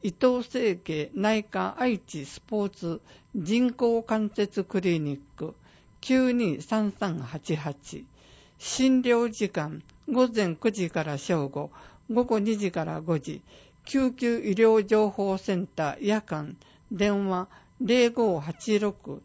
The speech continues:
七二一一三三。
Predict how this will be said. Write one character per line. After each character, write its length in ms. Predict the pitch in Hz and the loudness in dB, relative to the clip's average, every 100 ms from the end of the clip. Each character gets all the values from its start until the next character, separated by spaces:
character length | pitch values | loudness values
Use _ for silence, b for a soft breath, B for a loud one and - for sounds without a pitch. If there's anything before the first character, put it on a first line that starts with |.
| - | -8
七 380 | 175 196 202 202 | -4 -2 0 0
二 300 | 190 156 135 B B - | -2 -4 -8 B B -14
一 380 | 220 - 254 240 | -6 0 0 0
一 240 | - 131 | -6 -12
三 340 | - 170 156 | -6 -4 -4
三。 340 | 151 - 160 | -6 -10 -12